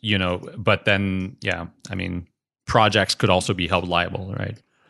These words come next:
If you create a stable coin, uh, that is, that is illegal in Europe, uh, or in any jurisdiction for that matter, then I think you, you can be held liable,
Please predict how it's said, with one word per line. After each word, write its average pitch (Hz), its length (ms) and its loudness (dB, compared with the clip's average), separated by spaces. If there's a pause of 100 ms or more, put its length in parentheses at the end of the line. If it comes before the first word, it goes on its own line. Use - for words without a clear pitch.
(340)
If 95 180 -2
you 95 120 -2
create 92 480 2
a 95 60 -2
stable 95 300 0
coin, 90 460 -6 (560)
uh, 85 380 2
that 87 240 2
is, 85 680 -4 (520)
that 95 120 4
is 85 160 0
illegal 87 380 2
in 85 120 -2
Europe, 90 400 4 (440)
uh, 95 80 -2
or 87 200 0
in 101 300 4
any 104 160 4
jurisdiction 90 540 0
for 92 80 0
that 85 160 2
matter, 85 240 0
then 90 160 -2
I 85 60 -2
think 82 200 -6
you, 87 160 -6
you - 120 -6
can 85 120 -2
be 82 80 -4
held 80 220 -2
liable, 82 500 0